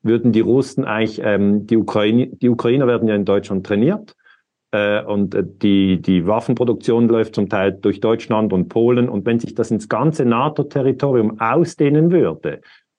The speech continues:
dann würde ja die nato den Bündnisfall ausrufen. Und wenn die nato den Bündnisfall ausruft, ich möchte das einfach kurz erklären, damit die Leute das verstehen.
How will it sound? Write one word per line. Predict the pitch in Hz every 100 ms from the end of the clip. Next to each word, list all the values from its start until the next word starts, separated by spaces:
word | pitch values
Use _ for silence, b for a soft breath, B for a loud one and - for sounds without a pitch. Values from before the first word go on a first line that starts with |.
| _
dann | 135 165
würde | 156 131 101
ja | 95
die | 110
nato | 104 101 98 101
den | 101 101
Bündnisfall | 139 175 - 165 - 156
ausrufen. | 147 143 151 196 170 - - - - _ _ _ _ _
Und | 123 120
wenn | 131
die | 123
nato | 127 147 165 160
den | 143 117
Bündnisfall | 151 175 185 160 - 151 -
ausruft, | 131 156 165 269 165 -
ich | 120 127
möchte | 135 -
das | 117
einfach | 123 127 113
kurz | - 135 131
erklären, | - - - 120 190 247
damit | 156 123
die | 120
Leute | 117 110 98
das | 104
verstehen. | - 101 - 113 160 170 82